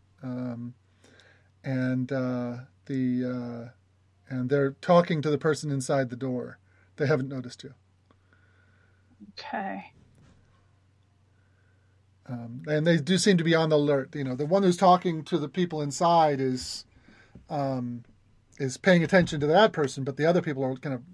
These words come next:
Speaker 1: they, they're, they're on the alert and looking around.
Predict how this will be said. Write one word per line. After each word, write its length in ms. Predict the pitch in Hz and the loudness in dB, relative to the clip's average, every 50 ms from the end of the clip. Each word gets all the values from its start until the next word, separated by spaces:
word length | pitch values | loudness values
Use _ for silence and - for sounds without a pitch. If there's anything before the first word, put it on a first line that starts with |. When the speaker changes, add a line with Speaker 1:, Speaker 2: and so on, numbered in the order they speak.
| - - 165 139 127 _ _ - 160 | -20 -20 -20 -20 -20 _ _ -16 -8
Speaker 1:
they, 140 | 139 147 135 131 _ | -6 -6 -6 -4 _
they're, 180 | 170 156 151 | -2 -2 -2
they're 220 | 151 175 175 170 180 | 0 0 4 4 4
on 140 | 185 185 | 4 4
the 100 | 175 170 | 2 0
alert 220 | 156 151 160 165 - | 0 -2 -2 -4 -6
and 120 | 151 147 | -8 -10
looking 240 | 151 143 - 151 139 | -10 -10 -8 -8 -8
around. 400 | 127 127 135 131 127 123 127 131 | -6 -6 -6 -8 -8 -10 -14 -20